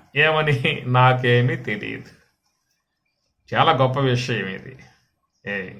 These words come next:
ఎందుకని చెప్పనంటే ఎంతో కాలంగా పరిశోధించాడు, పరిశోధించాడు, పరిశోధించాడు, చేయగా, చేయగా, చేయగా చివరికి ఏమర్థమైంది? ఇంతకాలముగా చేసిన పరిశోధన అంతా కూడా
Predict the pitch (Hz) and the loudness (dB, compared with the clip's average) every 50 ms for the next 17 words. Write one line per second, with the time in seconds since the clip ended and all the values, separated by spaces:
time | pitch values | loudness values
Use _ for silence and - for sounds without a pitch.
0 | - _ _ _ _ _ _ _ _ _ _ _ _ _ _ _ _ _ _ _ | -20 _ _ _ _ _ _ _ _ _ _ _ _ _ _ _ _ _ _ _
1 | _ _ - - 131 156 156 170 170 170 170 165 170 175 175 180 180 180 180 220 | _ _ -6 -2 0 2 4 4 4 6 4 2 4 4 6 6 6 6 6 6
2 | 220 196 156 139 151 139 110 127 139 180 180 - 233 240 240 233 - 220 202 202 | 8 8 8 6 4 2 2 0 0 0 2 4 6 6 6 6 6 6 6 8
3 | 196 196 190 190 190 185 - 131 143 147 - 202 202 208 190 190 175 175 - 175 | 8 6 4 4 2 2 2 2 0 0 2 2 2 4 4 4 2 2 2 2
4 | 165 160 156 156 151 139 139 127 127 147 135 - 185 175 170 165 156 151 - 160 | 2 2 2 2 0 -2 -2 -2 -2 -2 -2 -2 -2 -2 -2 -4 -6 -4 -2 -2
5 | 151 143 135 123 123 123 117 117 127 120 - 156 139 135 135 131 123 131 113 107 | -2 0 -2 -4 -6 -6 -6 -6 -4 -2 -4 -4 -2 -2 -4 -4 -4 -4 -6 -6
6 | 104 - - 139 151 147 131 139 127 113 110 - 139 127 123 117 110 107 113 120 | -6 -8 -6 -6 -4 -4 -4 -4 -4 -4 -4 -4 -4 -4 -2 -2 -4 -6 -6 -8
7 | 113 - 117 - - - 127 135 147 151 147 131 143 147 151 151 143 135 131 151 | -8 -8 -10 -12 -10 -6 -4 -4 -2 -4 -4 -2 -2 -2 0 0 -2 -2 -2 -2
8 | 156 156 160 160 160 165 175 165 131 123 - - - _ _ _ _ _ _ _ | -2 -2 -2 -2 -2 -2 -2 -2 -2 -4 -10 -16 -20 _ _ _ _ _ _ _
9 | _ _ _ _ _ _ - 110 139 160 156 - 180 175 180 190 190 190 202 202 | _ _ _ _ _ _ -6 -4 -4 -2 2 4 4 4 6 6 6 8 8 8
10 | 214 214 214 214 208 196 214 214 214 208 - 196 190 196 185 - 202 196 185 - | 8 8 8 6 6 8 8 8 8 8 6 6 4 4 6 4 4 2 4 4
11 | 165 165 - - 196 196 190 196 190 190 190 196 190 190 196 190 190 185 190 196 | 4 2 4 4 4 4 6 6 6 6 4 4 4 6 6 6 6 6 6 6
12 | 202 214 240 233 196 156 151 170 180 202 226 | 6 6 8 6 6 8 6 6 6 4 0